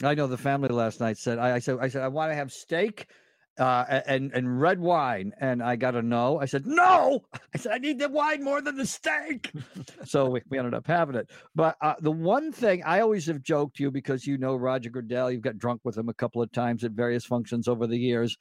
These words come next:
<laughs> And as I always joke you, 'cause you had a cocktail with him. But nevertheless, um,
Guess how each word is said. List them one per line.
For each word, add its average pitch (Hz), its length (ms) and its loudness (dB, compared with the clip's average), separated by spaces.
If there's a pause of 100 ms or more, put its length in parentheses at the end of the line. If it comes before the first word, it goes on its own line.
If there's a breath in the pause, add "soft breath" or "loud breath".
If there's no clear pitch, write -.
(200 loud breath)
<laughs> - 200 -20
And 151 400 0
as 156 140 2
I 131 100 2
always 135 220 2
joke 117 320 0
you, 117 80 0
'cause 107 180 -6
you 107 60 -6
had 101 180 -6 (140)
a - 120 -12
cocktail 104 520 -6
with 104 120 -4
him. 117 80 -2
But 143 140 -2
nevertheless, 196 380 2 (580 loud breath)
um, 151 300 2